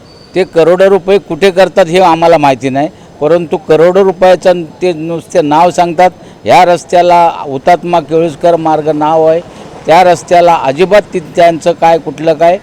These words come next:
हे म-, अजून निधी झालेली नाही. संशय तर काहीच नाही, गव्हर्नमेंट आपलं आहे,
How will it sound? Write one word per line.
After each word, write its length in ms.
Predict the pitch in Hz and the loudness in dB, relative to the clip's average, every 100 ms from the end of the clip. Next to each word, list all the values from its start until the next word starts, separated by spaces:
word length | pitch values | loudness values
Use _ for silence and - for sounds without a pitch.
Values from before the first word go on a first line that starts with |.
| - - - - | -10 -20 -20 -6
हे 180 | 131 147 | -2 -2
म-, 320 | 139 143 139 | -2 -4 -2
अजून 320 | 139 143 175 160 | -2 -2 -2 -2
निधी 280 | 160 165 170 143 - - 135 135 | -2 -2 -4 -6 -18 -20 -18 -10
झालेली 400 | 120 139 156 151 | -2 -2 -2 -4
नाही. 220 | 127 101 90 - - | -6 -8 -12 -20 -4
संशय 300 | 143 147 202 | -2 -2 -4
तर 60 | 208 | -4
काहीच 380 | 185 196 208 175 | 0 2 0 0
नाही, 180 | 208 196 | -2 0
गव्हर्नमेंट 540 | 160 180 190 196 185 | 2 2 2 -2 0
आपलं 300 | 185 175 185 | 0 0 2
आहे, 160 | 180 | 2